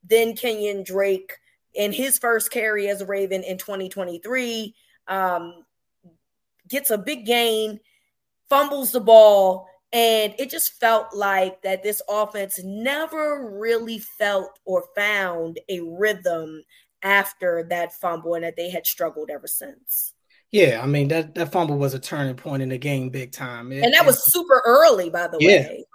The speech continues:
Speaker 2: It, it, I mean, it was a legit drive killer.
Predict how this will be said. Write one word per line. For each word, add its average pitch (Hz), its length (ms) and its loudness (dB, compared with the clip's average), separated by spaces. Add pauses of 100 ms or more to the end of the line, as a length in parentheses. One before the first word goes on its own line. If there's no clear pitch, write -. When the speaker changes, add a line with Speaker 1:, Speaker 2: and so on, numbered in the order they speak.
(120)
Speaker 2:
It, 175 200 -2
it, 180 160 2
I 175 100 -2
mean, 175 260 0 (100)
it 175 180 2
was 175 220 2
a 165 100 2
legit 156 680 -2 (160)
drive 156 500 -4
killer. 123 400 -12